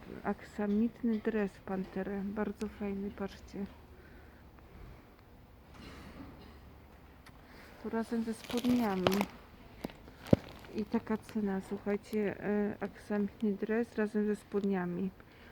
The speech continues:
I tak się prezentuje. I jest drugi w kolorze już troszeczkę innym ta bluza, a spodnie są czarne, fajnie.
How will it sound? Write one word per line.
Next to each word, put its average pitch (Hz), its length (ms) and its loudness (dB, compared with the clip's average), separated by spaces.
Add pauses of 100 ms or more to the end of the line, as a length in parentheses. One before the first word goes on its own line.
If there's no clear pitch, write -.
(180)
I 214 80 -2
tak - 240 -2
się 208 140 -4
prezentuje. 196 880 0 (1800)
I 214 120 2
jest 220 280 2
drugi 220 520 2
w - 220 -8
kolorze 208 580 2
już 208 220 -2 (920)
troszeczkę 214 500 -4
innym 190 460 0
ta 196 140 -2
bluza, 190 500 -4
a 214 60 0
spodnie 226 380 2
są 220 200 2
czarne, 208 360 2
fajnie. 208 520 4